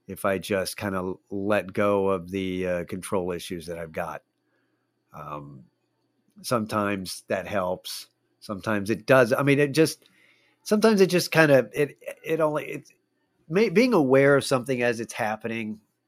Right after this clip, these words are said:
sometimes doesn't stop those issues from happening,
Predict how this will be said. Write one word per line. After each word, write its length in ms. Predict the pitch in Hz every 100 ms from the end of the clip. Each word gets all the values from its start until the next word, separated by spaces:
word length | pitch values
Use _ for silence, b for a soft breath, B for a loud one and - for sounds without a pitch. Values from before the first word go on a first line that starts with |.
| _
sometimes 640 | - 135 127 123 120 110
doesn't 420 | 104 117 110 110 - _ - _ _ _ _ _ _
stop 560 | - - 110 110 - _ _ _ _ _ _ _ _ _ _ _ _ _ _ _ _ _ _ _ _ _ _
those 180 | 131 117
issues 280 | 127 - 113
from 120 | 104
happening, 840 | - 131 139 131 147 139 135 131